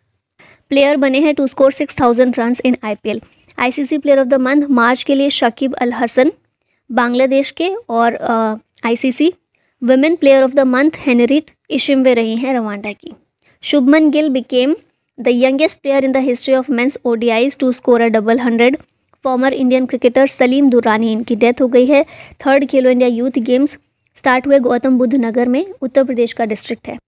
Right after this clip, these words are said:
गाजियाबाद जानते हैं ना, उसी को कहते हैं ये। बीसीसीआई के द्वारा इंडियन क्रिकेट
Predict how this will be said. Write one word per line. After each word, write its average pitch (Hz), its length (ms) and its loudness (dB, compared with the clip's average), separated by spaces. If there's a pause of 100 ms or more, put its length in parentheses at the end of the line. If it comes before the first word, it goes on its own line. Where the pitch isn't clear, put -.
(260)
गाजियाबाद 269 580 0
जानते 247 320 -4
हैं 285 80 0
ना, 370 80 -4
उसी 277 260 -2
को 262 100 0
कहते 220 280 -8
हैं 208 80 -12
ये। 247 120 -12 (520)
बीसीसीआई 302 640 0 (640)
के 294 120 -2
द्वारा 247 340 4
इंडियन 285 320 0
क्रिकेट 269 280 -6